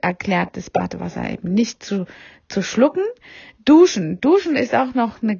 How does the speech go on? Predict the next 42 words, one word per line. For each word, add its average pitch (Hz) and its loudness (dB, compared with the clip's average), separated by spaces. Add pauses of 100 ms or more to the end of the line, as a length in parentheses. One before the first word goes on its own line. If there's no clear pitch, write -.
ganz 233 0
wichtige 196 -2
Sache, 233 0
dass 208 -2
man 190 -2
sich 190 -6 (200)
vor 202 4
dem 240 2
Duschen 294 0 (340)
richtig 269 0
abduscht. 294 0
Das 233 0
vermeidet 208 2
nämlich 202 0
eben 202 -2 (100)
alle 220 2 (400)
diese, 202 4 (180)
ja, 185 2 (160)
äh, - 0 (240)
vermeidet 202 0
eben, 185 -2
dass 185 -4
man 185 -2 (360)
in 226 2
das 202 0
Wasser 196 -2
irgendwelche 185 -4 (320)
Bakterien 196 2
oder 185 -2
Viren 196 -2
bringt, 226 0
von 214 2
denen 180 0
man 160 0
selber 196 0
vielleicht - -8
keine 202 -2
Ahnung 220 0
hat, 202 -2
dass 185 -4
man 175 -2
sie, 165 -6